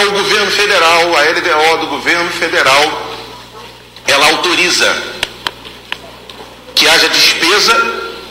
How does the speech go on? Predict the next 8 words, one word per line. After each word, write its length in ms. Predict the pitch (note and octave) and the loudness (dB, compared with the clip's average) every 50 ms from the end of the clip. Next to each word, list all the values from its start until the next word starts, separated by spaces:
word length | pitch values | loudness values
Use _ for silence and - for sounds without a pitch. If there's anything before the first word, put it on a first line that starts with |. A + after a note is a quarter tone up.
| - - | -8 -2
Já 140 | - - B2+ | 0 2 4
houve 720 | C3 D3 E3 F#3+ F#3+ E3+ F3+ F3+ G3 F#3+ F#3 - - - - | 4 4 4 2 0 0 0 0 0 0 0 -2 -4 -6 -4
momentos 840 | C#3 D#3 C#3+ - - F#3 G3+ G#3 G3+ - - G#3 G3 F#3+ - - - - - - - - - | -4 -2 0 0 2 2 2 0 0 -2 -2 -2 0 0 0 0 -2 -4 -8 -12 -12 -6 -2
em 160 | - D#3+ D#3+ D3+ | 0 0 0 0
que 160 | - - F#3 | 0 0 0
não 280 | F3 F3 F#3 F#3 F3+ | 2 2 2 2 0
foi 340 | E3 - - - F3+ F#3 F3+ E3+ | 0 -2 -2 0 0 2 2 2
votado 760 | D#3+ E3 D#3 - - - D#3 D#3 D#3+ D#3 - - C3+ C3+ | 2 2 0 0 0 2 4 4 4 4 4 2 0 -2